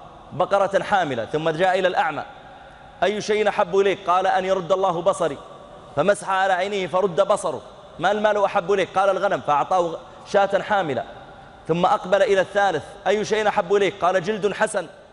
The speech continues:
وأن يذهب عني هذا الذي حقرني الناس له." قال: فمسح على جلده فصار حسنا. قال: "أي المال أحب إليك؟" قال: "الإبل"، فأعطاه ناقة حاملا،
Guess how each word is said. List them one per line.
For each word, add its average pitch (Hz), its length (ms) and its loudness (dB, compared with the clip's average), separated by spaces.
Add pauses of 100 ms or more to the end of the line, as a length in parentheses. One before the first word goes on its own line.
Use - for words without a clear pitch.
(540)
وأن 170 200 2
يذهب 208 340 2
عني 208 280 0
هذا 208 240 0
الذي 202 260 0
حقرني 202 440 0
الناس 202 320 -2
له." 208 180 2 (640)
قال: 185 220 2
فمسح 185 380 -2
على 180 300 0
جلده 214 460 -2
فصار 202 420 0
حسنا. 190 440 -2 (560)
قال: 190 180 4
"أي 233 300 0
المال 214 280 0
أحب 202 340 0
إليك؟" 208 280 2
قال: 202 120 2
"الإبل"، 208 360 0
فأعطاه 202 500 0
ناقة 202 380 0
حاملا، 175 420 0